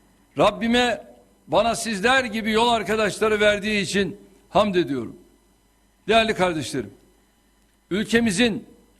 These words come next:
on dört Mayıs seçimleri pek çok özelliğiyle siyasi tarihimizde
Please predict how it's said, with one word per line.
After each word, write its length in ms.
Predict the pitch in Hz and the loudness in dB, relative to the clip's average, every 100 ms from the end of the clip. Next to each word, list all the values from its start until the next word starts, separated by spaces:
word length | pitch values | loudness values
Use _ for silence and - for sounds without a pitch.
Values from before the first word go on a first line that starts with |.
| _ - | _ -2
on 220 | 247 226 | 0 0
dört 240 | 220 208 | -2 -2
Mayıs 280 | 208 220 180 | 0 0 0
seçimleri 640 | 202 196 196 202 202 185 - - _ _ _ _ | -4 -2 -2 0 2 0 -6 -18 _ _ _ _
pek 260 | - 254 - | -2 -2 -2
çok 260 | 214 214 | -4 -2
özelliğiyle 800 | 202 175 208 208 208 220 208 156 - - _ _ | -2 0 0 0 0 0 0 -2 -8 -20 _ _
siyasi 680 | - - 196 208 202 262 262 | -8 0 2 2 0 -4 0
tarihimizde 880 | 208 208 196 208 202 165 214 220 196 | 2 2 0 -2 -4 -4 -2 -2 -4